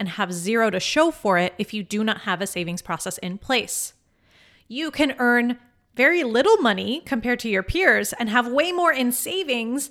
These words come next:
than them because you have a savings process in place. Saving is not a result of earning. We need to get that out of our heads. The cash flow waterfall tool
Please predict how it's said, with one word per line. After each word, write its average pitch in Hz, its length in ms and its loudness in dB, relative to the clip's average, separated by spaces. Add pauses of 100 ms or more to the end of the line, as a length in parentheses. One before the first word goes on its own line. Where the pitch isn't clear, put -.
(160)
than 214 300 2
them 214 440 4
because 233 340 -2
you 220 140 0
have 208 180 0
a 214 60 -4
savings 233 380 -2
process 190 280 -2
in 185 120 -6
place. 185 260 -4 (260)
Saving 254 560 0
is 202 200 -4
not 214 280 2
a 208 80 0
result 196 460 0
of 185 160 -8
earning. 185 320 -4 (1000)
We 214 200 -4
need 208 160 -2
to 240 80 -2
get 214 100 -2
that 190 140 2
out 180 120 -2
of 165 60 -8
our 170 80 -4
heads. - 340 -10 (640)
The 208 120 0
cash 220 360 2
flow 277 160 2
waterfall 285 460 4
tool 214 520 0